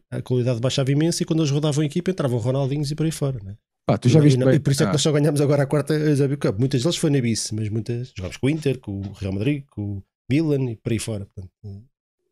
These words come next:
Speaker 1: e o Benfica não tá nessa posição. O Benfica não, tivemos isso em dois mil e treze, dois mil e catorze, mas nós não estamos numa posição de ter dois, quase dois plantéis.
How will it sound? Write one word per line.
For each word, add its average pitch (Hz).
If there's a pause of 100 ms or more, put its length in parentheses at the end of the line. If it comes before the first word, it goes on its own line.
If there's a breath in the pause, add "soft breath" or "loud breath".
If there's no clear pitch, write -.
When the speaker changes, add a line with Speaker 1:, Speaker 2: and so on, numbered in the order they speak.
(440)
Speaker 1:
e 127
o 120
Benfica 165
não 185
tá 185
nessa 175
posição. 160 (380)
O 120
Benfica 151
não, 127 (100)
tivemos 127
isso 147
em 117
dois 123
mil 131
e 120
treze, 135
dois 101
mil 113
e 110
catorze, 135
mas 139
nós 131
não 131
estamos 127
numa 127
posição 120
de 131
ter 135
dois, 135
quase 135
dois 127
plantéis. 123